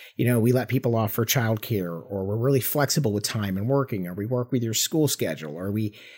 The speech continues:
help pay for people to go to school, or we have maternity and paternity benefits. You want to talk about those kind of things. And I think one of the things that can help you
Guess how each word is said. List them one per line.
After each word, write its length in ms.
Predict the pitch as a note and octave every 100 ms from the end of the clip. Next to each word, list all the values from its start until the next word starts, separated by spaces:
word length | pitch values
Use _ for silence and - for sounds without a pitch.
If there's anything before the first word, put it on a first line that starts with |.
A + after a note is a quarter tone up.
| - -
help 320 | F3+ E3+ -
pay 260 | F#3 F#3+
for 140 | F3 D#3
people 240 | D#3 C3
to 60 | B2+
go 120 | A#2+
to 60 | A#2+
school, 680 | - D#3 C3 G2+ F#2 F2+ -
or 180 | G2+ A2
we 120 | A#2
have 220 | D3 C#3+
maternity 520 | C3+ - D#3+ D#3+ D3+
and 100 | D3
paternity 380 | B2+ E3 D#3+ B2+
benefits. 500 | G#2+ F#2+ D2+ - - - - - - - -
You 160 | G3 G#3+
want 160 | B3 B3
to 180 | -
talk 280 | - F3+ G3+
about 420 | F3 B2+ G#2 G#2 - - - D3
those 300 | D3+ D3+ -
kind 160 | D3+
of 80 | A#2+
things. 340 | G#3+ A#3 C3 -
And 160 | D3+
I 80 | E3+
think 220 | F#3+ E3+
one 140 | D#3+ E3
of 60 |
the 40 | D3+
things 140 | C3+
that 100 | C#3+
can 100 | A2+
help 320 | - G#3 C4
you 240 | G#2+ F#2